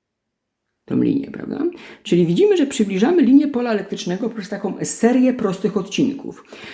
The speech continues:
I teraz możemy sobie napisać ogólny wzór, prawda, dla, dla dowolnego punktu. Dla dowo-, dla dowolnego punktu mamy, że x w punkcie N plus jeden to się równa x w punkcie N, dodać ten wektor jednostkowy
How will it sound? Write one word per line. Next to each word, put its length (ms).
I 80
teraz 180
możemy 280
sobie 180
napisać 340
ogólny 460
wzór, 260
prawda, 300
dla, 380
dla 240
dowolnego 480
punktu. 540
Dla 120
dowo-, 360
dla 140
dowolnego 440
punktu 380
mamy, 240
że 100
x 440
w 120
punkcie 420
N 420
plus 340
jeden 680
to 100
się 160
równa 360
x 360
w 220
punkcie 400
N, 360
dodać 400
ten 200
wektor 380
jednostkowy 840